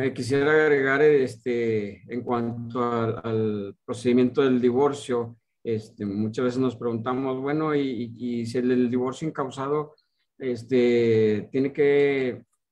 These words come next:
tiene que enterarse la otra persona o, o, o qué pasa, cuál es el procedimiento. Eh, definitivamente en el divorcio, aunque sea unilateral, pues no significa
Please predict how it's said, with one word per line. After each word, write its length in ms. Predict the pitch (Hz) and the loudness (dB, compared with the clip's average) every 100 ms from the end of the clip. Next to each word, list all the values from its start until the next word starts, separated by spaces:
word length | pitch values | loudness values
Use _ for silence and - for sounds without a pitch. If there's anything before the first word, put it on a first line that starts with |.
| _ _ | _ _
tiene 280 | 135 135 131 | -4 -4 -2
que 80 | |
enterarse 520 | 143 151 139 139 - 139 | -2 0 0 0 -2 -4
la 120 | 135 | -4
otra 280 | 127 143 - | -4 -6 -6
persona 800 | 123 110 131 143 143 139 135 | -8 -4 -2 0 0 -2 -4
o, 340 | 123 110 107 110 _ _ _ _ | -4 -4 -6 -10 _ _ _ _
o, 180 | 85 104 | -10 -8
o 460 | 101 90 - 104 - | -8 -10 -12 -14 -12
qué 100 | 110 | -8
pasa, 680 | 117 143 117 131 123 117 117 | -2 -2 -2 -2 -2 -4 -6
cuál 140 | 123 | -6
es 80 | 123 | -6
el 120 | 127 | -6
procedimiento. 720 | 123 117 120 143 135 143 117 - _ _ _ _ _ _ _ _ _ _ _ _ _ _ 151 | -4 -2 0 0 -2 -4 -10 -12 _ _ _ _ _ _ _ _ _ _ _ _ _ _ 2
Eh, 220 | 147 131 | 4 4
definitivamente 1040 | 139 147 147 160 160 156 180 151 143 139 | 4 2 4 4 4 4 4 6 6 6
en 280 | 135 131 127 | 2 2 2
el 640 | 127 127 123 123 117 113 117 | 2 0 -2 -2 -4 -6 -4
divorcio, 720 | 127 131 127 - 160 151 131 - | -4 -4 -6 -2 2 2 0 -8
aunque 280 | 117 117 117 | -12 -10 -8
sea 280 | 123 131 147 | -2 0 0
unilateral, 800 | 160 156 135 120 120 113 120 110 | 2 2 0 -2 -4 -2 -2 -4
pues 140 | 127 123 | -4 -4
no 100 | 113 | -4
significa 720 | 135 147 131 135 135 147 147 | -4 -2 -2 -6 -6 -6 -6